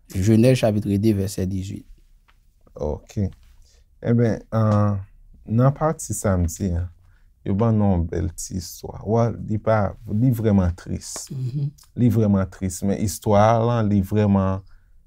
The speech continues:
Speaker 2: fè pwen ke otè lan te anvi fè a. Istwa lan se de yon jèn dam, yon jèn dam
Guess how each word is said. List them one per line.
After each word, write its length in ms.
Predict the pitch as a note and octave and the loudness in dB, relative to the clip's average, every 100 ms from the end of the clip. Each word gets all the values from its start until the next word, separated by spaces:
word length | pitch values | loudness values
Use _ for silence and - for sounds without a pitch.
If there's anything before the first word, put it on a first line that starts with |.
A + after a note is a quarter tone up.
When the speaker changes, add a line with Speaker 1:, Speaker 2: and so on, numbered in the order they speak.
| - | -10
Speaker 2:
fè 240 | - A#2 F#2+ | 0 0 0
pwen 320 | - A2 G2+ | -2 -2 0
ke 140 | - G2 | 0 2
otè 320 | G2 G2+ G2 | 2 0 0
lan 220 | F#2 F2+ | 0 -2
te 140 | F2 F2+ | -2 -2
anvi 260 | F2+ F2+ | 0 -2
fè 300 | F2 - F#2+ F2 | -8 -10 -8 -8
a. 80 | E2+ - - - - - - | -10 -16 -20 -20 -20 -8 -4
Istwa 460 | A#2 - C3+ B2 B2+ | -2 4 6 6 6
lan 220 | C3 C3 | 4 2
se 320 | - - A2 | 0 0 2
de 300 | F#2+ G#2+ G#2 | 2 2 4
yon 340 | G2+ G2 F#2+ F2+ | 6 4 4 2
jèn 380 | F#2 F2+ F2 E2+ | 0 2 2 2
dam, 320 | G2+ E2+ G2+ - _ _ _ _ - - _ _ - - | 2 0 -4 -14 _ _ _ _ -20 -20 _ _ -20 -4
yon 160 | A2 G2+ | 0 2
jèn 280 | A2 G2+ | 4 2
dam 260 | G2 A#2+ | 2 0